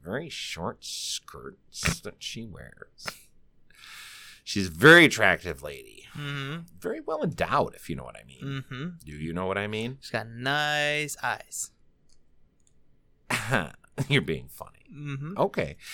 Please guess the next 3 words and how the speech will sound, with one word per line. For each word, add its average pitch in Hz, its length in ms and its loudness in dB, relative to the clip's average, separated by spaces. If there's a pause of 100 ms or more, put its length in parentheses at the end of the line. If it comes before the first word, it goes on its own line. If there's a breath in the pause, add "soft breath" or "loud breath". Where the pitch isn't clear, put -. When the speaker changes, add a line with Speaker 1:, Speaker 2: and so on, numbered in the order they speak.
(160 loud breath)
Speaker 1:
So, 135 600 10 (420)
anyways, 113 880 2
Frangelico, 87 1040 -4